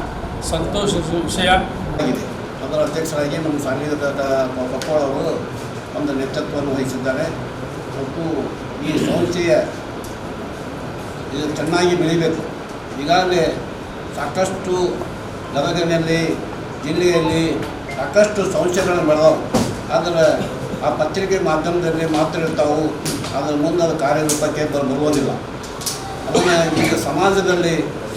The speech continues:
Speaker 2: ಈಗಾಗಲೇ ಬಸಂತೇಗೌಡರು ಹೇಳಿದರು, ಸಮಾಜದಲ್ಲಿ ಮುಸ್ಲಿಂ ಸಮಾಜ ಒಕ್ಕಟ್ಟಾಗಬೇಕು, ಒಕ್ಕಟ್ಟಾದ್ರೆ ಒಂದು ಕೆಲಸ ಆಗತ್ತೆ, ಇಲ್ಲಿ ಒಕ್ಕಟ್ಟ ಕೆಲಸ ಆಗಂಗಿಲ್ಲ ಅನ್ನೋಂಥ ಮಾತು ಈಗಾಗಲೇ ಅವರು ಕೂಲಂಕಷವಾಗಿ ಹೇಳಿದರು. ತಮಗೆಲ್ಲ ಗೊತ್ತಿದೆ.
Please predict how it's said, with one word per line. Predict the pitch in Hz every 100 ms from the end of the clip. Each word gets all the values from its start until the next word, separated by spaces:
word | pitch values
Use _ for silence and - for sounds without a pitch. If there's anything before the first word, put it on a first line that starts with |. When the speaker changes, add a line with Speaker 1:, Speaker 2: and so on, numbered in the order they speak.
| - 147
Speaker 2:
ಈಗಾಗಲೇ | 160 175 170 165 147
ಬಸಂತೇಗೌಡರು | 143 165 160 160 151
ಹೇಳಿದರು, | 165 175 - -
ಸಮಾಜದಲ್ಲಿ | - 160 170 165 160 165 180 - - - -
ಮುಸ್ಲಿಂ | 165 175 180 170
ಸಮಾಜ | 165 165 160
ಒಕ್ಕಟ್ಟಾಗಬೇಕು, | 151 180 175 165 160 160 160 156 151 - - -
ಒಕ್ಕಟ್ಟಾದ್ರೆ | - 185 175 170 170 180
ಒಂದು | 160 151
ಕೆಲಸ | 175 175 165
ಆಗತ್ತೆ, | 156 156 160
ಇಲ್ಲಿ | 160 175 160
ಒಕ್ಕಟ್ಟ | 143 170 165 156
ಕೆಲಸ | 165 170 156
ಆಗಂಗಿಲ್ಲ | 170 175 165 160 156
ಅನ್ನೋಂಥ | 151 151 151 151 147 147
ಮಾತು | 143 - 202 - - - -
ಈಗಾಗಲೇ | 147 156 156 156
ಅವರು | 147 151 147
ಕೂಲಂಕಷವಾಗಿ | 165 185 180 175 160 156 151 151 143 135
ಹೇಳಿದರು. | 165 165 - - - - - - - - -
ತಮಗೆಲ್ಲ | 151 180 190 190 180
ಗೊತ್ತಿದೆ. | 180 190 175